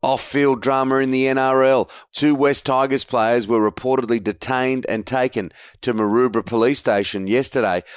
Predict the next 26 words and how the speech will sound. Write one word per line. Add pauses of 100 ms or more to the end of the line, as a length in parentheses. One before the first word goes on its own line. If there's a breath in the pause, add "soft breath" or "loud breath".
(140 loud breath)
after
an
incident
outside
the
Coogee
Bay
Hotel. (680 loud breath)
Heading
overseas,
and
golfer
Patrick
Reed (160 loud breath)
has
become
embroiled
in
a
fresh (220 soft breath)
alleged (160)
cheating
controversy (240 loud breath)
after
claiming
relief